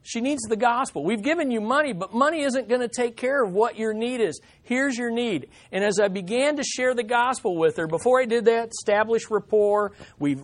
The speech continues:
you know, it, it, it was time. It's time to share. And so as I share,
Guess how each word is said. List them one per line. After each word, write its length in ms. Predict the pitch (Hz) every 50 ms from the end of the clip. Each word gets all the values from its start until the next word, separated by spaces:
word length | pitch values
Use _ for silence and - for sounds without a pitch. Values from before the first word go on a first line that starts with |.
| 151 165 147
you 100 | 180 185
know, 180 | 160 139 131 127
it, 140 | 180 196 175
it, 140 | 220 226 214
it 80 | 220 254
was 160 | 254 247 247 -
time. 280 | - 285 320 359 370 - 170
It's 160 | - - -
time 340 | - - 269 302 359 381 339
to 80 | 277
share. 500 | - - - 277 285 311 349 320 - 202 _ _ _ _ _ _ _ _ _ _ _ _ _ _ _ _ _ _ _ _ _
And 80 | 95
so 160 | - - 127 151
as 160 | 185 208 196
I 80 | 220
share, 560 | 202 - - 214 214 220 214 190 139 110 101